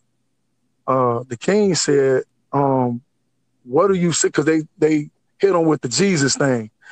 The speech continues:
And he said, "What do you, what do you say about Jesus?" He said, "Man, we believe in Jesus. We believe that he was a virgin birth. We believe that, uh, <clears throat> he was sent by the Creator.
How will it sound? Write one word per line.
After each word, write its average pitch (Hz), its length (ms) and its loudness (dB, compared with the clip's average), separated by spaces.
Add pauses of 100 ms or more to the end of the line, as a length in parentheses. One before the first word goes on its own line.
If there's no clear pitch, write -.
(260)
And 135 180 0
he 160 140 2
said, 147 180 0
"What 180 180 2
do 190 60 0
you, 185 160 0
what 208 240 0
do 202 60 0
you 196 200 2
say 151 500 0 (420)
about 160 300 0
Jesus?" 156 400 2
He 143 60 -4
said, 151 220 0
"Man, 156 180 2
we 180 100 0
believe 185 360 2
in 151 100 2
Jesus. 135 380 0
We 156 120 2
believe 156 300 2
that 151 100 2
he 160 80 0
was 143 140 0
a 139 60 0
virgin 139 400 0
birth. 139 340 0 (420)
We 139 100 0
believe 151 360 2
that, 143 180 2
uh, 135 380 2 (520)
<clears throat> 196 460 0 (680)
he 147 120 2
was 139 180 0
sent 151 180 0
by 143 140 2
the 135 60 -2
Creator. 147 480 0